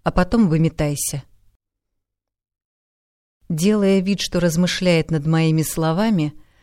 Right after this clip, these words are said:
Газ задумчиво потирает челюсть, а затем наклоняется и начинает расшнуровывать ботинки.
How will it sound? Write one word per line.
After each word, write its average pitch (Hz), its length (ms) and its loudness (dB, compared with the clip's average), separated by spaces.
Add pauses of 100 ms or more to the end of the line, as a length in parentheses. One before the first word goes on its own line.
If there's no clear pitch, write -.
(200)
Газ 190 300 2
задумчиво 175 760 0
потирает 180 600 0
челюсть, 151 680 -2 (600)
а 160 100 2
затем 160 420 4
наклоняется 156 920 0 (580)
и 180 60 4
начинает 185 600 2
расшнуровывать 175 880 2
ботинки. 143 720 -2